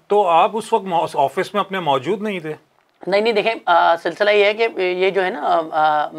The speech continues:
Speaker 2: ये पाकिस्तान का सबसे बड़ा आईटी हब है और इसमें जो है ट्वेंटी फ़ोर सेवन जो है काम चल रहा होता है और जो है, आ, तमाम जो है सौ से डेढ़ सौ से ऊपर जो है ये आईटी के ऑफिसेज हैं और इस पे जो है लोग, आ,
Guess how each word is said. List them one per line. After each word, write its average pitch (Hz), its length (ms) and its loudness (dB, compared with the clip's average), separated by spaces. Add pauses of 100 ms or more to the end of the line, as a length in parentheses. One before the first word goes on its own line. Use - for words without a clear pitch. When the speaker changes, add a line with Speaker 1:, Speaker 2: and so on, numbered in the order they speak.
Speaker 2:
ये 180 260 0 (380)
पाकिस्तान 175 460 2
का 202 80 -2
सबसे 196 280 -2
बड़ा 190 120 4
आईटी 170 280 2
हब 151 200 2
है 185 120 -2 (360)
और 170 280 4 (100)
इसमें 185 340 -2
जो 180 120 0
है 175 280 2
ट्वेंटी 175 340 -2
फ़ोर 208 320 0
सेवन 165 380 0
जो 151 100 -2
है 175 300 0
काम 160 280 0
चल 156 160 -2
रहा 151 120 2
होता 156 200 0
है 180 60 6
और 196 120 2 (400)
जो 156 120 2
है, 180 260 4
आ, 156 480 2 (300)
तमाम 175 400 4
जो 180 80 2
है 185 140 4
सौ 170 220 2
से 175 180 0
डेढ़ 165 180 0
सौ 170 160 -4
से 175 100 -2
ऊपर 165 280 0
जो 160 100 0
है 175 180 2 (400)
ये 175 60 4
आईटी 165 280 2
के 208 80 2
ऑफिसेज 170 480 0
हैं 123 180 -12 (380)
और 175 260 4
इस 175 160 -2
पे 190 160 0
जो 170 140 2
है 180 160 4
लोग, 180 260 2
आ, 165 440 0